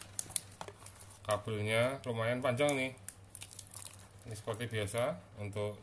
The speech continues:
colok atau mengambil dari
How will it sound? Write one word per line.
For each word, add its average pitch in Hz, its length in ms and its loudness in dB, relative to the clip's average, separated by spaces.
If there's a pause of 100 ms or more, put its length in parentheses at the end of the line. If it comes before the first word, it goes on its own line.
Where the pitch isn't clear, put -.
colok 104 400 2 (480)
atau 98 240 -4
mengambil 98 640 0 (1400)
dari 95 720 -2